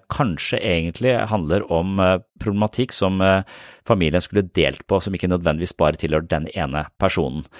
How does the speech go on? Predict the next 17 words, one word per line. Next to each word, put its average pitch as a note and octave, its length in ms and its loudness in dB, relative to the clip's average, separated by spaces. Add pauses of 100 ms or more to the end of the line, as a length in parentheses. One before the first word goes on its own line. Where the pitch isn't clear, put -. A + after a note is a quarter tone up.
(340)
Men G2+ 80 2
så B2 100 0
lenge F#2 280 2
vi G2 80 2
kan G#2+ 160 0
skylde D#2 260 0
på G2+ 220 0 (100)
en F#2 160 -2
person A2+ 420 0
i F#2+ 280 -2
familien G#2 580 0
for, G2+ 240 0
eh, F#2+ 320 4
alt F2 180 -2
som G2+ 280 -4
ikke F2+ 480 -2
fungerer, G#2+ 680 2